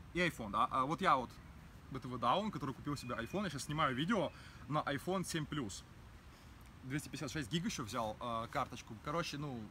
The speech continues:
я даун считаю. Да, я считаю себя идиотом, потому что я купил этот iPhone. Конкретно, ну, в этом случае я считаю себя идиотом. Не вообще, а в этом случае. Оно того не стоит. Оно того не стоит. Это первый раз в жизни я допустил такую ошибку. То есть, чтобы вы понимали, я таким не занимаюсь.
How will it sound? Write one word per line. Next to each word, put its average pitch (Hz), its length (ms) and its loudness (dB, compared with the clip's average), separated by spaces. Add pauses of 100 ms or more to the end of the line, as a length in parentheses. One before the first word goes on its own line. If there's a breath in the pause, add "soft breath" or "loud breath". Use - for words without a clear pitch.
я 131 920 4 (200)
даун 160 420 6
считаю. 98 460 -4 (180)
Да, 202 340 6 (640 loud breath)
я 156 120 0
считаю 214 240 2
себя 156 220 0
идиотом, 151 420 2
потому 131 220 -4
что - 120 -6
я 131 60 -4
купил 151 320 -4
этот 113 120 -8
iPhone. 107 320 -10
Конкретно, 147 340 0
ну, 135 140 0 (100)
в 147 60 2
этом 143 160 0
случае - 360 -6 (260)
я 104 80 -6
считаю 101 220 -8
себя 117 140 -6
идиотом. 117 240 -2
Не 147 80 2
вообще, 151 320 0
а 127 120 0
в 143 40 2
этом 147 180 -2
случае. 113 320 -8 (460 loud breath)
Оно 247 160 8
того 233 160 4
не 180 80 4
стоит. 117 320 0 (400)
Оно 208 320 10
того 160 240 4
не 135 80 0
стоит. 127 240 -2
Это - 180 4 (360)
первый 160 280 4
раз 151 160 6
в 101 60 -8
жизни 226 240 2
я 220 40 2
допустил 151 320 -2
такую 160 200 -2
ошибку. - 320 -4 (260)
То 127 60 -4
есть, 127 100 0
чтобы 190 140 -4
вы 185 40 -2
понимали, 156 320 0
я 170 120 4
таким - 180 -4
не 190 80 0
занимаюсь. 156 480 2